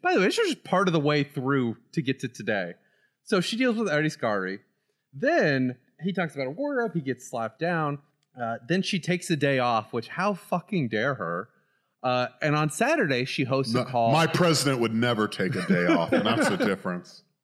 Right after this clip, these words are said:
Speaker 1: And by take a day off, I mean doesn't create thirty thousand, uh, media fucking posts and articles about her. She was still doing shit. So then on Saturday, she hosts this call, uh, with, in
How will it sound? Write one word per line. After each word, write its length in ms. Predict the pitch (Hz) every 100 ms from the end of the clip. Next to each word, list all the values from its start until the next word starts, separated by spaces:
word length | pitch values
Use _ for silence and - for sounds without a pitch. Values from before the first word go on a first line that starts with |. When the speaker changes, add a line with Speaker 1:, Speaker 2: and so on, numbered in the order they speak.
| _ _ - -
Speaker 1:
And 100 | 190
by 140 | 247
take 200 | - 311
a 40 | 302
day 200 | 226 226
off, 260 | 220 214
I 80 | 202
mean 360 | 180 175 165 - - 131
doesn't 380 | 175 202 214 202
create 460 | - 165 175 180 156 -
thirty 340 | 170 175 185 180
thousand, 840 | - 147 147 156 160 151 139 151 - -
uh, 280 | 135 123 123 -
media 500 | 151 160 160 156 143
fucking 720 | - 156 156 156 135 127 117 -
posts 500 | - 233 220 - - -
and 440 | 143 131 120 117 107 _ _ _ -
articles 540 | 165 202 196 214 185
about 320 | 175 175 175
her. 280 | 185 180 175 - _
She 180 | - 208
was 140 | 233
still 200 | - 226
doing 320 | 156 135 101
shit. 300 | - 95 87 - _ _ _ _
So 120 | -
then 140 | 160 208
on 100 | 180
Saturday, 680 | - 247 302 123 104 110 - _ _
she 200 | - 143
hosts 300 | 120 127 127
this 160 | - -
call, 600 | - 107 98 98 101 - 117
uh, 240 | 107 98
with, 160 | 101 117 - _ _ _ _
in 240 | 135 131